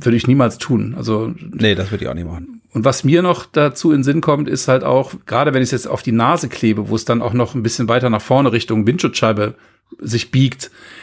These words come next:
Speaker 1: ähm, ist halt auch einfach die Ausrichtung, ist halt auch nicht ideal,
Speaker 2: Ja, du musst dann halt
Speaker 1: ne?
Speaker 2: gegen die Sonne stehen, ne?
Speaker 1: Genau. Aber der wichtigste Punkt, äh, was eigentlich gegen ein Solarmodul auf dem Dach spricht, das hast du vorhin auch schon mal einmal kurz angesprochen,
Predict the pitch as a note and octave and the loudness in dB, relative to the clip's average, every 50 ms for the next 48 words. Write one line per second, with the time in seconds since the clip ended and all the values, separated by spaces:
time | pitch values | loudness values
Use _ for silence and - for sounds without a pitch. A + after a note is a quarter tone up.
0 | - - - _ _ - B2+ B2 B2 B2+ B2 B2 - - - C3 - C3 B2+ B2+ | -20 -20 -20 _ _ -2 0 2 2 4 2 0 0 -2 -2 0 2 2 2 2
1 | B2+ C3+ C3 C3 C3 A#2+ C#3 A2 B2+ E3+ E3 - - A2 G2+ - - G2+ F#2+ G2 | 2 2 2 2 2 2 2 2 2 2 2 2 -2 -2 -2 -2 -4 -4 -4 -4
2 | C3+ - - - A#2 - - - A#2+ A#2 - A2 - F#2 A2 - - - G#2+ G#2+ | -8 -10 -8 -6 -4 -4 -2 -2 -4 -4 -4 -6 -2 -2 -2 -2 -4 -6 -4 -2
3 | G#2+ F#2+ G2+ B2 C#3 B2+ C3+ C3 - C3+ A#2+ A#2+ C3+ A#2 A#2+ D#3 D3+ B2 B2 A#2+ | 0 2 2 2 2 0 -2 -2 -2 0 0 2 0 0 0 0 0 0 0 0
4 | A2+ G#2+ G2 G#2+ G#2+ G#2+ G2+ F#2+ - - - - A2 G2+ G2 F2+ G2+ A#2 A#2 C3 | -2 -2 0 0 0 0 -2 -4 -6 -14 -10 -4 -2 0 0 0 0 -2 -4 -2
5 | - B2 B2+ A2+ G2+ G#2+ B2+ - _ _ - - - _ _ _ _ _ _ _ | 0 2 2 2 2 0 -4 -10 _ _ -20 -20 -20 _ _ _ _ _ _ _
6 | _ _ _ - - A#2+ B2+ B2+ A#2+ C#3 F3 F3+ - F3+ - - - - F#3 F#3 | _ _ _ -6 0 2 2 4 4 2 2 0 -2 -2 -2 -4 -2 2 2 2
7 | F#3+ F3+ - - - - D3+ D3+ D3 D3 C#3+ C#3 C3+ - C#3 C#3 C3+ - - B2+ | 2 2 0 -4 -8 -2 0 2 4 4 4 2 0 -2 -2 0 0 0 0 0
8 | C3+ D3+ D#3 D3 D3 B2+ - - - - - _ - C3+ A2+ C3 C3+ D3+ D#3+ E3+ | 0 0 2 0 -2 -2 -4 -8 -12 -16 -18 _ -18 -8 -2 2 2 2 4 4
9 | D#3+ D#3 D#3 - C3+ C3 B2+ B2+ B2+ B2 A#2+ B2 - C#3+ A#2 B2 - B2 C3+ D3 | 2 2 2 2 2 2 2 2 2 0 0 -4 -6 -4 -2 0 2 2 2 2
10 | C#3 B2+ A#2 B2+ B2+ B2 A2 G#2+ - - A2+ G#2+ - A2+ B2+ B2+ - - - - | 2 0 2 2 0 0 0 -2 -2 -2 -2 0 0 -2 -2 -2 -6 -8 -10 -10
11 | - - D#3 F#3 F#3 - - - B2 - - C3 - - D3 - - C3+ B2+ A#2+ | 0 2 2 2 2 0 -6 -8 -6 -2 -2 -2 0 -2 -4 -2 2 2 2 4
12 | A#2 B2 C3 - - D#3 D#3 C#3+ C#3+ C#3+ D3+ C#3+ B2 - D3+ D3 - C#3+ C#3+ D3 | 4 2 0 0 2 2 2 2 2 2 0 0 0 0 -2 -2 0 0 2 0
13 | C3+ - - - C3+ B2+ D3 D3 D#3 E3 - | 0 -2 0 0 0 0 0 -2 -2 -4 -6